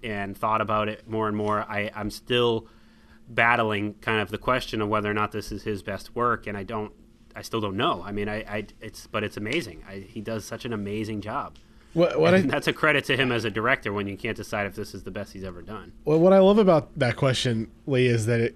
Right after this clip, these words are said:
Speaker 2: it reminds me of the thoughts I've had about that film, which is that it is really a culmination of all of his work. You know, like, you, despite this being, like, the polar opposite in so many ways of Gravity, um,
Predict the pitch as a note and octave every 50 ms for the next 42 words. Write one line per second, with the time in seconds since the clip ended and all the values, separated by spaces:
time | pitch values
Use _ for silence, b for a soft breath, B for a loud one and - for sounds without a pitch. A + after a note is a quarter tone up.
0 | - - - E3+ D3 C3+ - - - - C#3+ C#3 B2+ C3+ C3+ C#3+ C#3+ C3 A2+ A#2+
1 | B2+ B2+ B2+ B2 A#2+ G#2+ G#2 G#2+ A#2 B2 A#2+ - D3+ D#3+ D#3+ - C#3 B2 A#2+ C3
2 | B2 A#2 A2+ A2 A2 - A2+ A2+ G#2+ - D#3+ D#3+ D3+ C#3 B2+ A#2 - - A#2+ G#2+
3 | G2+ B2+ A#2 A2 G2+ B B B B B B B D#3 D3+ D#3 F3+ F3+ C3+ C3+ C#3+
4 | D#3 D#3 D3+ C#3+ B2+ A2 - - - D3 C#3 C3+ C3 A#2 A2+ A2 A2+ A#2 - -
5 | A2+ G2+ G2 - - G#2 G#2 G2+ G2 F#2+ F2+ E2+ - b b b b b b b
6 | - B2 B2+ B2+ B2+ A#2+ G2+ F2+ G#2+ G#2 F2+ G2 G#2 B2 D#3+ E3+ C3+ G#2 - -
7 | - D3+ C3+ C3+ B2+ B2+ B2+ B2+ - - C3+ C3+ - B B B B B B B
8 | - D3+ - - - E3+ E3 E3 - - - C3 A#2+ D3 C3 - - D3+ C#3 C3
9 | C3 A#2+ A2+ G#2+ - - - B2+ B2 A#2 G2 - - - C3+ B2+ B2+ C3 - -
10 | A2 A2+ A2 - B2+ - C3+ C3 A2+ A#2+ A2 G2+ - - C3 B2+ B2 B2 A#2+ A#2
11 | G#2+ G2+ G#2 A2 A2+ A#2+ B2+ B2+ A#2+ - - - A#2+ G#2+ G2+ G2 - A#2+ G#2+ G2+
12 | A2 A2+ D3 D#3+ E3+ F3+ F3 E3 - B B B B B B B B - C3 C3
13 | C3 B2 A2+ G#2 G2